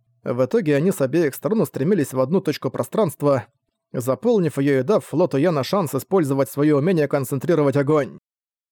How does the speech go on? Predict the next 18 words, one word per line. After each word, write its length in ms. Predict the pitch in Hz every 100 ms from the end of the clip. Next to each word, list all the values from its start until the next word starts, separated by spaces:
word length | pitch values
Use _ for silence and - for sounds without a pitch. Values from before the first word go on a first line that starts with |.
| _ _
Карнап 360 | 135 120 127 139
испарился 460 | 135 139 139 131 127
вместе 320 | 135 139 135
со 140 | -
своим 240 | 123 135 117
флагманом. 640 | 127 175 160 156 151 139 _ _ _
Бушующая 760 | 135 123 123 - 226 165 - 147
огневая 420 | 131 143 156 135
мощь, 260 | 156 220 -
направленная 560 | 135 - 208 151 147
на 80 | 135
один 240 | 135 175
корабль, 380 | - 143 202 143
уничтожила 520 | 135 131 277 156 147
разом 300 | 135 180 139
о 20 | 135
множество 420 | 151 135 - 123
соседних, 600 | 151 - 226 139 139 -